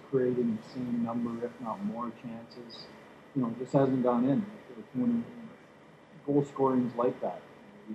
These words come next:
talk to any goal scorer one year, he can't miss, and next year, you know, it's hard to find one. I think Riley Smith's going through a little bit of that himself. So, um, you know, the underlying numbers,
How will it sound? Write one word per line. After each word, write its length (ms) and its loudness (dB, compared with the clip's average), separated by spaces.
talk 240 0
to 60 -6
any 240 0
goal 200 -8
scorer 240 0
one 320 4
year, 220 0
he 180 0
can't 180 -2
miss, 420 2
and 180 2
next 120 -6
year, 100 2
you 560 -4
know, 160 0
it's 100 -18
hard 200 0
to 60 -14
find 260 -4
one. 160 0
I 60 -12
think 180 -8
Riley 260 -14
Smith's 260 -4
going 260 0
through 120 -4
a 100 -10
little 160 -12
bit 160 -16
of 60 -16
that 160 -4
himself. 420 -4
So, 180 -10
um, 80 -16
you 80 0
know, 120 0
the 100 6
underlying 640 8
numbers, 600 2